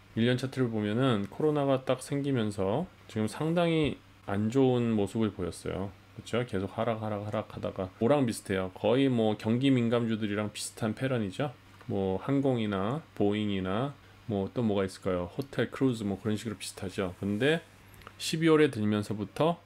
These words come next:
급상승을 하면서 이렇게 되고 있어요. 아마 그게 배런스의 그런 영향도 있지 않나 그런 시-, 생각이 들어요. 뭐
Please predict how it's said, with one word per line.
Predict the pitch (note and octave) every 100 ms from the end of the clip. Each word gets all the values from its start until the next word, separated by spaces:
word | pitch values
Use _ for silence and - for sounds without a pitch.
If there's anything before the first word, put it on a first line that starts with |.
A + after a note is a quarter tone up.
| - - -
급상승을 | - - - C3+ C3 A#2
하면서 | G#2+ G2 F2+ F#2 F2+ C3 - - -
이렇게 | F#2 F#2+ -
되고 | F2+ E2+
있어요. | D#2+ - E2 G2 - -
아마 | G2+ A2 A2
그게 | A2+ A2+
배런스의 | G2+ A2 B2+ A#2+ B2 A#2 A2+ A2
그런 | G#2 G#2 G#2
영향도 | F2+ F#2+ G2 F#2+ F#2+ F#2
있지 | G2 - G2
않나 | F2+ D#2+ D#2 F2 B2
그런 | - G2
시-, | - - - -
생각이 | - A2+ G2+ F#2
들어요. | - D#2+ E2 C3
뭐 | - G#2 G#2 G2 F#2+ F#2 F2